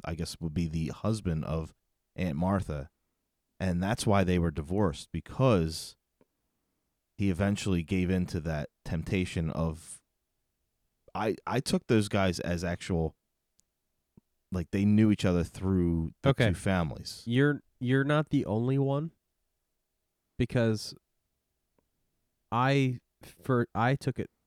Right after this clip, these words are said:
Speaker 2: first as I didn't make the, the uncle or brother-in-law connection like you did, but when I saw the two guys in, in bed, basically, and the kids are watching them,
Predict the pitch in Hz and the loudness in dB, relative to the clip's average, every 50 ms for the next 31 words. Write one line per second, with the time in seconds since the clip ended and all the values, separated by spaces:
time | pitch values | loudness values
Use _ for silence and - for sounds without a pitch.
0 | _ _ - - - 117 107 107 104 - - - - - 104 110 107 101 101 101 | _ _ -12 -4 0 0 2 2 0 -2 -6 -12 -8 -4 -2 0 0 0 0 0
1 | 98 - - - _ _ _ _ _ _ _ _ _ _ _ _ _ _ _ _ | -2 -6 -10 -16 _ _ _ _ _ _ _ _ _ _ _ _ _ _ _ _
2 | _ _ _ _ _ _ _ _ _ - 123 135 139 143 127 120 127 123 120 - | _ _ _ _ _ _ _ _ _ 2 4 4 4 4 4 2 0 0 0 0
3 | 117 107 101 - - 113 82 90 110 117 - - 113 104 101 101 92 - 107 104 | -2 -2 -2 -2 -4 -2 -2 0 0 -2 0 0 0 0 0 -2 -2 0 0 0
4 | 104 104 101 101 98 95 92 92 - - 98 95 92 92 92 - - 101 90 90 | 2 2 0 0 0 -2 -2 -4 -4 -6 -4 -4 -4 -4 -6 -6 -4 -4 -4 -4
5 | 90 95 _ _ _ - 95 95 95 - - 117 120 110 104 95 92 90 85 - | -6 -10 _ _ _ -8 -6 -6 -6 -4 -2 -2 -2 0 0 0 0 -2 -4 -8
6 | - - _ _ _ _ _ _ _ _ _ _ _ - 117 110 107 - _ _ | -16 -20 _ _ _ _ _ _ _ _ _ _ _ 0 2 2 2 0 _ _
7 | _ - - 117 113 113 107 110 107 107 - - 127 113 110 101 101 - - 117 | _ -12 -6 -2 0 0 2 2 0 -2 -2 0 0 0 0 0 -2 -2 -2 -2
8 | 104 98 110 104 101 98 95 95 92 - - - - _ _ _ _ _ _ _ | -2 0 0 0 2 2 0 0 -2 -4 -10 -16 -16 _ _ _ _ _ _ _
9 | _ _ _ _ _ _ _ _ _ _ _ _ - 107 107 104 101 101 98 95 | _ _ _ _ _ _ _ _ _ _ _ _ -4 -2 -2 0 0 -2 -4 -8
10 | 95 - _ _ _ - 87 95 95 92 92 107 107 95 90 90 - - 80 87 | -10 -14 _ _ _ -10 -6 -6 -4 -2 0 0 0 0 0 -2 -4 -4 -4 -4
11 | 95 - - 95 95 90 92 90 90 - _ _ _ _ _ _ _ _ _ _ | -4 -4 -6 -6 -4 -4 -2 -2 -4 -6 _ _ _ _ _ _ _ _ _ _
12 | - 107 107 101 101 - - 143 127 113 98 98 92 101 120 143 156 - - 120 | -2 -2 0 0 -2 0 4 4 4 4 4 2 2 4 4 4 4 4 2 0
13 | 107 101 95 92 90 | 0 0 0 -2 -2